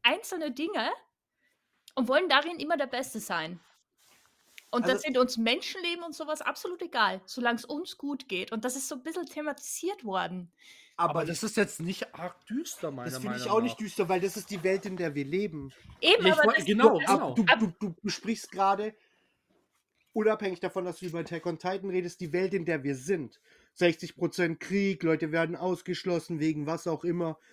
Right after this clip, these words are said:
Speaker 2: Ähm, das ist nicht besonders düster, weil es Realität ist.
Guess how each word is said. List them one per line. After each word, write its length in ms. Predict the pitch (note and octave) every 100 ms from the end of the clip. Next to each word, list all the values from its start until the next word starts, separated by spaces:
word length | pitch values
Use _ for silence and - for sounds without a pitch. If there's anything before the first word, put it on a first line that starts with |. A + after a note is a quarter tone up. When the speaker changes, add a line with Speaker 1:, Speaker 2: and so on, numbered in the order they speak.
| _ _ _
Speaker 2:
Ähm, 460 | D3+ D3 D3 D3+ C#3+ _ _
das 180 | E3 F3+
ist 300 | - - - - -
nicht 300 | F#3 - -
besonders 480 | E3+ F#3 E3+ D#3+
düster, 440 | - A3+ G#3 F#3+ D#3
weil 200 | D#3 D3
es 220 | C#3+ -
Realität 580 | D3 C#3+ C3 - F#3+ D#3
ist. 320 | B2+ - -